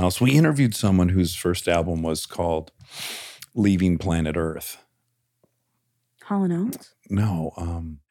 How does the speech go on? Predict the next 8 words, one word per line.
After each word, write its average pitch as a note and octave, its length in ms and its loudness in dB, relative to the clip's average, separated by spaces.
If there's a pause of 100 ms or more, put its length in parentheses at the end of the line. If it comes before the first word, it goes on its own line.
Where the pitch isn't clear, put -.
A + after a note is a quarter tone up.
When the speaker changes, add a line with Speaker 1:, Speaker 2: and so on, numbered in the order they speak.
Speaker 1:
Brie E2 160 2
Larson. D2 600 -2 (120)
And G#2 100 2
her A2+ 140 6
band A#2 580 2
was F#2 180 2
called, F2+ 340 0
like, E2 280 -2